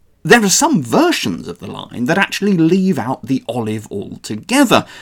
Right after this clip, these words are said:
but certainly I haven't come across it in very many instances associated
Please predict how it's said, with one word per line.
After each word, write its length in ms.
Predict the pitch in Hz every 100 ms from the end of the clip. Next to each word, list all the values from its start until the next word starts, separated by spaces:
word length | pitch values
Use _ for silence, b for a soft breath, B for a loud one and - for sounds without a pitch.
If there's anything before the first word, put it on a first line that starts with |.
| B
but 320 | 196 240 -
certainly 440 | - 240 339 - 226
I 140 | 220
haven't 580 | 202 - 190 226 240 -
come 180 | - 170
across 400 | 151 - - -
it 300 | 98 - -
in 540 | - 127 123 120 110 -
very 320 | - 113 120 107
many 300 | 139 302 247
instances 840 | - - - - - - 101 - B B B
associated 840 | - - 294 - 57 - - -